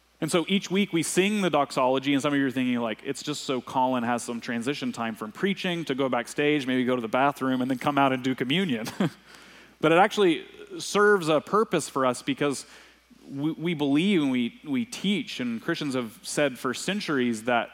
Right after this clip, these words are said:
worship and the, the things that we sing out loud and we proclaim together actually form us and shape us. We don't, like, form and shape our ideas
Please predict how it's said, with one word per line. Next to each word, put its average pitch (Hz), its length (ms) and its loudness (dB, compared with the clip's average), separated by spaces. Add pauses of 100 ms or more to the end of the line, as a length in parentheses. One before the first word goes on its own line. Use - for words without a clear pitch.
(260)
worship 127 640 0
and 123 160 -2
the, 113 200 -4 (120)
the 120 120 -6
things 190 420 -6
that 123 140 -2
we 127 100 -2
sing 190 520 0
out 120 160 0
loud 151 160 4
and 156 100 0
we 127 80 0
proclaim 160 420 -2
together 143 540 0 (240)
actually 143 240 -4
form 160 420 -2
us 143 140 -2
and 120 120 -6
shape 139 320 -2
us. - 380 -12 (680)
We 156 80 4
don't, 170 140 2
like, 139 180 2
form 175 300 2
and 139 100 2
shape 160 260 2
our 139 120 2
ideas 131 600 4